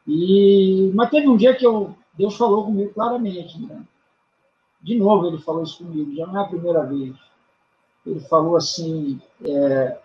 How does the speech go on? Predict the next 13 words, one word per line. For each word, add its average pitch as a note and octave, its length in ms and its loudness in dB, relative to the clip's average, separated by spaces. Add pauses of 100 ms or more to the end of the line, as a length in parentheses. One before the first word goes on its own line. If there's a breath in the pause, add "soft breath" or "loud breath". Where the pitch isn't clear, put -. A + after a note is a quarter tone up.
(680)
Você F#3 300 -4
tem A3+ 200 0
que G3+ 160 -4
ler F#3+ 260 6
a G3+ 80 2
minha, F#3 440 -4
minha E3 260 -12
palavra D#3 720 0 (680)
pra E3+ 120 2
desfrutar G3+ 840 0
da A3 80 0
minha B3 300 -2
presença. C#3+ 680 -4